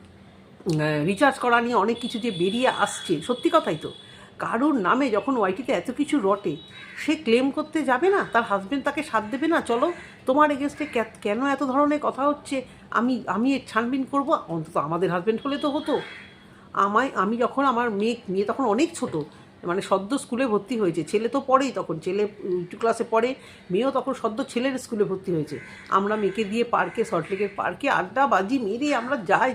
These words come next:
মানে খাওয়া দাওয়া করতাম। সেখান থেকে বাড়িতে আসার পর দিনান দিন একটি, আহ, ছোটো লোক দিনরাত ফোন করতো যে, "তোমাকে আমার খুব ভালো লাগে, তোমাকে আমার খুব ভালো লাগে।" দিয়েছে একদিন ধরি হাজব্যান্ডকে ফোন। ও তো সে জানো, আহ, আইসিএসসি বোর্ডের ছেলে, মুখ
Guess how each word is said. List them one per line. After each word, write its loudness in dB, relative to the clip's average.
মানে -4
খাওয়া 4
দাওয়া 6
করতাম। -2
সেখান 4
থেকে -2
বাড়িতে -2
আসার -4
পর -2
দিনান 0
দিন 0
একটি, -8
আহ, -4
ছোটো -2
লোক 2
দিনরাত 0
ফোন 2
করতো -6
যে, 2
"তোমাকে 0
আমার 0
খুব -2
ভালো -4
লাগে, -4
তোমাকে 2
আমার 0
খুব -12
ভালো -6
লাগে।" -4
দিয়েছে -4
একদিন -4
ধরি 0
হাজব্যান্ডকে 0
ফোন। -12
ও 0
তো 0
সে -4
জানো, 4
আহ, -6
আইসিএসসি -2
বোর্ডের 0
ছেলে, 0
মুখ -4